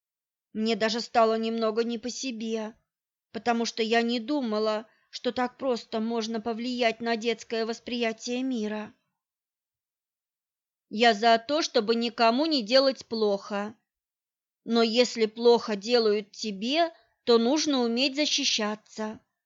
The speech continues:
коряво вышла из положения. Меня Георгий по приезду прибьёт за то, что показала Адаму альтернативное мнение. Если уж он мне мозг выносил из-за царапины на стекле,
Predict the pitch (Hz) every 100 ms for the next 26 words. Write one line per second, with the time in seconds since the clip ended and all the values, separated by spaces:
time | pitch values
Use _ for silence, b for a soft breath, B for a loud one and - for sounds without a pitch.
0 | _ _ _ _ _ _ 226 220 214 196
1 | 202 208 202 208 202 - 208 208 233 220
2 | 202 196 202 208 226 _ _ _ _ _
3 | _ _ _ _ _ 208 214 214 208 226
4 | 269 233 214 214 208 220 226 226 214 220
5 | 233 233 240 214 190 208 220 220 214 -
6 | 214 220 226 220 214 208 214 220 202 208
7 | 208 214 214 B B 226 220 226 220 226
8 | 233 240 214 220 226 247 233 220 208 214
9 | 220 226 _ _ _ _ _ _ _ _
10 | _ _ _ 196 214 208 214 214 208 226
11 | 214 214 220 214 220 214 - 214 214 220
12 | 214 208 214 208 208 214 208 208 214 208
13 | 208 214 - 214 208 233 262 294